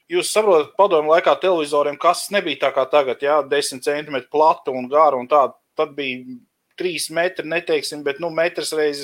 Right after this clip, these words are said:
pusotras metrs vismaz, un augstumā vēl divi metri. Nu, labi, metrs, jā, bet, nu, un tāda kaste viņam tur durvīs stāv, tur,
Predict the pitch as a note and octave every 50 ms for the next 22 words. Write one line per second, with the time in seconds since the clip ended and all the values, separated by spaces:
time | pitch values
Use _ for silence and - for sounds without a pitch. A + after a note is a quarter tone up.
0 | - _ - D3 - G#3+ A#3 G#3 D#3 C3 - C#3+ C#3+ D3 D3 D3 - B2 A#2 A#2+
1 | B2+ A#2+ - D#3 E3+ F3 D#3+ C#3+ C#3+ C#3 D3+ F#3+ G3+ F3 - - D3+ C#3 C3 B2+
2 | B2 C3 B2+ B2 B2 C3+ C3+ C3 B2+ B2 B2 C3 B2+ - _ _ _ _ _ _
3 | _ _ _ _ _ _ _ _ _ _ _ _ C#3+ D3 C#3+ C3 A#2+ C3 C3+ C#3+
4 | C#3+ C#3 - B2 - - C3 C3+ C#3 C#3 C3+ C#3 A#2+ - C#3 C#3+ D3 D3 C#3+ C3+
5 | C3+ C3+ C3+ B2+ - F#3 G3 F3 D#3 C#3 - - C#3+ D3+ C#3+ - D3 C#3 B2+ B2
6 | A#2+ A#2+ - - B2+ A#2+ A#2+ A2+ A2+ _ _ _ _ _ _ _ _ _ _ _
7 | _ _ - D3+ D3+ D3 C3 B2 A#2+ A2 - - - - - - - - - -
8 | - - - - - _ _ _ _ - C3+ C3+ C3 C3 C3+ C3+ C3+ C3 - _
9 | _ C#3+ C#3 C3 B2 A#2+ A#2